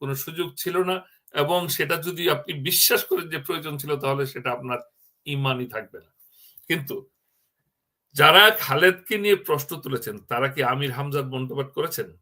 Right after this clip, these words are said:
করেননি। তার মানে বিষয়টা পরিষ্কার। কারণ আমির হামজা এখন একটা রাজনৈতিক দলকে তিনি, আহ, বিলংস করেন, অর্থাৎ তিনি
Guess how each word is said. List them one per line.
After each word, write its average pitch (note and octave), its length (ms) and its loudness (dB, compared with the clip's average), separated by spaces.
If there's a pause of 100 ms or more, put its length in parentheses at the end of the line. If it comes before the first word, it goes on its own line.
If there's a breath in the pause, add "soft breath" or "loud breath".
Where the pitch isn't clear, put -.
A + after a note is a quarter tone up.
(580)
করেননি। E3+ 400 2 (680)
তার E3 180 4
মানে F#3 220 2
বিষয়টা F#3+ 340 2
পরিষ্কার। F#3 640 4 (1400 soft breath)
কারণ E3 200 4 (140)
আমির G3 340 4
হামজা G3 600 4 (420)
এখন D#3 340 0 (160)
একটা E3+ 580 -2 (540)
রাজনৈতিক C#3+ 720 0 (140)
দলকে C3+ 1040 2 (140)
তিনি, C3 440 -4 (340)
আহ, B2 460 -2
বিলংস C3 380 0
করেন, C#3 280 -4
অর্থাৎ C#3 340 -6
তিনি C3 300 -6